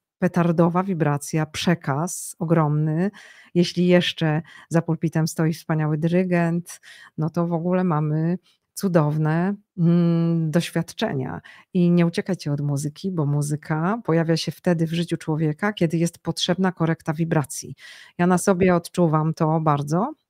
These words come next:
wtedy, kiedy, y, jestem, doświadczam jakiegoś uszczerbku, wiem, jakiej muzyki powinnam posłuchać, żeby naprawić to swoje pole.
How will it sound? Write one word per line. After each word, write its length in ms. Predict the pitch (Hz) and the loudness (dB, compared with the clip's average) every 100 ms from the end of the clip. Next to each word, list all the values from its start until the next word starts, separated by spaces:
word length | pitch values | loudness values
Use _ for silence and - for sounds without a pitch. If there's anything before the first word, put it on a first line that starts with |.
| _ | _
wtedy, 320 | - 185 170 | 0 2 2
kiedy, 540 | 170 170 160 170 165 170 - - - _ _ - | 2 0 2 2 2 0 -6 -20 -20 _ _ 2
y, 480 | 165 165 165 160 165 _ - | 4 4 4 4 0 _ 2
jestem, 600 | 190 - 160 156 165 170 | 2 2 0 2 0 0
doświadczam 400 | 170 175 170 165 | 0 0 0 0
jakiegoś 360 | 165 160 160 | 0 -2 -2
uszczerbku, 680 | 165 - 170 151 - - 311 _ _ _ 175 | -4 -2 0 0 -4 -8 -8 _ _ _ -2
wiem, 360 | 180 220 349 - _ _ - | 4 4 4 -4 _ _ -2
jakiej 340 | 196 175 180 | 0 4 4
muzyki 500 | 175 196 262 190 170 | 6 6 6 4 0
powinnam 400 | 165 165 165 160 | -2 0 0 0
posłuchać, 760 | 160 156 165 170 190 277 - - _ _ _ _ | -2 -4 -2 -2 -2 -4 -8 -18 _ _ _ _
żeby 500 | 165 180 156 175 233 - | 0 2 2 0 -2 0
naprawić 960 | 180 165 170 151 143 185 - - - _ | 0 2 2 2 0 -4 -6 -12 -12 _
to 100 | 165 | -10
swoje 300 | - 170 165 | -2 0 0
pole. 420 | - 139 135 131 | 0 -2 -2 -4